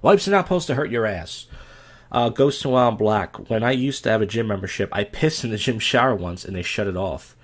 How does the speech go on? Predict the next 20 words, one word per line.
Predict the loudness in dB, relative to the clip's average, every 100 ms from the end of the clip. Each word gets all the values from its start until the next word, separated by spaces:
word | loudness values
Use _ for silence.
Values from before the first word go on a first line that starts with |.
| _
I | -4
got | -2 -2
the | -2
hell | -2
out | -2 -2
of |
there. | -4 -8 -14 _ -20 -20 -20 _ _
Well, | 8 8
it | 10
doesn't | 4 2
retain | -2 -2 -4
to | 4
poop, | 6 6 4
but | -2 -2 -6 _ -20 -20 -20 -20 -20 _ _ -14 4
it | 6
does | 6 4 -4 -18 -20 -12 -10
retain | -4 -2 0
to | -2
the | -2
bathroom. | 0 0 -2 -6 -8 -8